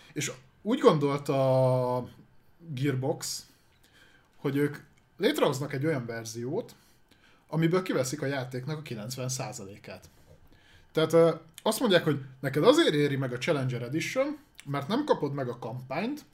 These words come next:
de fejlődnöd sem kell, ugyanis ha megka-, ö, tehát letöltöd ezt a Challenger Edition-t, amit mondom,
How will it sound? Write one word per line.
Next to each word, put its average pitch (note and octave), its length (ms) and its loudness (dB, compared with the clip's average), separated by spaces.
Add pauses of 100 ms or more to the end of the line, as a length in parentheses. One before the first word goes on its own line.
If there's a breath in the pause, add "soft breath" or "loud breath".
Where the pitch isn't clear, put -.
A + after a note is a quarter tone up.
(360 loud breath)
de D3 120 -2
fejlődnöd D3+ 600 2
sem B2+ 260 -6
kell, E3 260 -2
ugyanis D3+ 320 -2
ha C#3 80 -6
megka-, E3+ 380 -4
ö, D3 180 -2
tehát C3 180 -6
letöltöd C#3 420 -2
ezt - 140 -10
a B2+ 40 -10
Challenger A#2+ 460 -6
Edition-t, D#3+ 440 -4
amit B2+ 180 -4
mondom, B2+ 380 -4